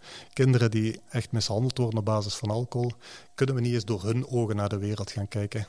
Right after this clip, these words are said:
En dan gaan we heel anders met alcohol omgaan. Hè, als je beseft dat alcohol de buurman aan de toog kan aanzetten, misschien tot agressiviteit, je weet dat niet of die dat doet, wel, dan ga je misschien wat minder promotie maken over alcohol. Dan gaat je op Instagram wat minder foto's zetten over alcohol.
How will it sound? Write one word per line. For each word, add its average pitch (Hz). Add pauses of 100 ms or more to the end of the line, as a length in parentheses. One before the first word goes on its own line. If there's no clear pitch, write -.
(140)
En 120
dan 120
gaan 127
we 127
heel 120
anders 135
met 117
alcohol 107
omgaan. 104 (500)
Hè, 131
als 123
je 113
beseft 104
dat 101
alcohol 120 (340)
de 110
buurman 123
aan 113
de 113
toog 120
kan 113
aanzetten, 120
misschien 110
tot 107
agressiviteit, 107
je 120
weet 110
dat 131
niet 156
of 131
die 123
dat 104
doet, 123 (640)
wel, 117
dan 113
ga 117
je 127
misschien 123
wat 113
minder 123
promotie 123
maken 107
over 101
alcohol. 101
Dan 104
gaat 110
je -
op 113
Instagram 120
wat 117
minder 120
foto's -
zetten 117
over 110
alcohol. 117